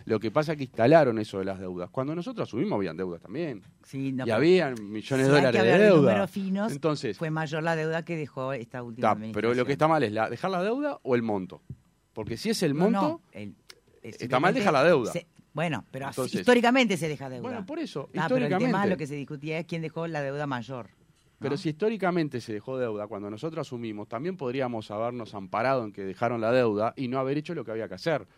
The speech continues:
Speaker 1: Ahora, ¿ustedes se imaginan en marzo, abril, mayo del dos mil veinte, en plena pandemia,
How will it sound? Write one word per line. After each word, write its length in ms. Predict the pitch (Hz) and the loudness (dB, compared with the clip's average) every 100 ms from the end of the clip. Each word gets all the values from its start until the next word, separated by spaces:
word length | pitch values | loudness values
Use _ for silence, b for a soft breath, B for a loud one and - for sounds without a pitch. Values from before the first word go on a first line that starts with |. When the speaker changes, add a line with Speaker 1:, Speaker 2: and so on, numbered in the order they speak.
| b b b - | b b b -4
Speaker 1:
Ahora, 300 | 120 131 120 | 0 2 0
¿ustedes 280 | 143 247 - | -2 -4 -2
se 60 | |
imaginan 480 | 123 104 - - 139 | -4 -4 -4 -4 -4
en 200 | 107 107 110 | -6 -10 -8
marzo, 440 | 117 143 127 110 | 0 0 0 0
abril, 320 | 101 131 131 | 0 -2 -4
mayo 400 | 113 135 - 117 | -6 -8 -8 -8
del 180 | 104 98 | -6 -8
dos 140 | 98 | -8
mil 140 | 117 127 | -6 -2
veinte, 220 | 143 147 | -2 -2
en 80 | 101 | -4
plena 240 | 131 143 117 | -2 -2 -2
pandemia, 480 | 104 131 151 135 | -2 0 0 -2